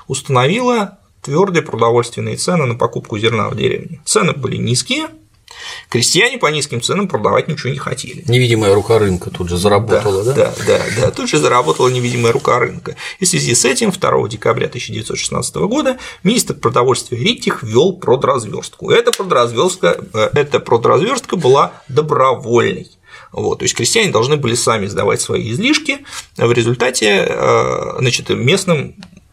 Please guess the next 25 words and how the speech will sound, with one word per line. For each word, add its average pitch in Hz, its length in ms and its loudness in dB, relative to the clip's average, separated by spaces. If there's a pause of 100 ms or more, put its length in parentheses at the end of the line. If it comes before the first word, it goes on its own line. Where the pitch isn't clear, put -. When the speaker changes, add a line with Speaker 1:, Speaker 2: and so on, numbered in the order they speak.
Speaker 1:
органам 127 600 0
власти. - 360 -12 (300)
В 147 60 2
результате, 226 600 2
э, 147 240 2
значит, 131 300 -4
ничего 131 500 0
было, 151 320 2
н-, - 800 -6
ничего 160 240 -2
сдать 127 260 -2
не 110 80 -6
удалось. - 520 -2 (1080)
Это, 127 220 0
ничего 151 300 4
получить 156 480 -2
не 120 80 2
удалось. - 500 -2 (140)
Вот, - 400 -12
то - 80 -12
есть, - 240 -6
и 123 240 -4
это 151 840 2
продовольственный 117 540 0
кризис 226 400 -2